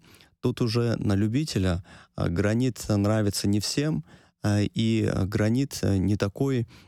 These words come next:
э, светлый, э, как, э,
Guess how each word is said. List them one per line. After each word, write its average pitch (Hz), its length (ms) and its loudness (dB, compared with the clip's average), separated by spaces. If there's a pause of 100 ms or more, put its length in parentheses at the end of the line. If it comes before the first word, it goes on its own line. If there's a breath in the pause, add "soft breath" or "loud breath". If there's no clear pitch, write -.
(200 loud breath)
э, 92 460 2 (140)
светлый, 95 720 -2 (440 loud breath)
э, 95 200 0
как, 101 340 -4
э, 101 40 0